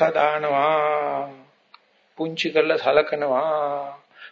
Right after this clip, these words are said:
පහත් කරලා සලකනවා. උන්දලාට වෙන හූනියමක් ඕනේ නෑ. ඒ හූනියමම ඇති. මේ ලැබිච්ච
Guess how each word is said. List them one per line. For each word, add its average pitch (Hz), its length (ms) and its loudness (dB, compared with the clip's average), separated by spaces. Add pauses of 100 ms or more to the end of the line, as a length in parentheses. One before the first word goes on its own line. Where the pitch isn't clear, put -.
පහත් 143 400 0
කරලා 160 300 0
සලකනවා. 139 1200 0
උන්දලාට 139 640 -2
වෙන 135 240 -4
හූනියමක් 170 720 -4
ඕනේ 139 280 -6
නෑ. 143 720 -8
ඒ 196 280 0
හූනියමම 165 520 -2
ඇති. 170 280 -6 (1120)
මේ 135 180 -2
ලැබිච්ච 131 540 -2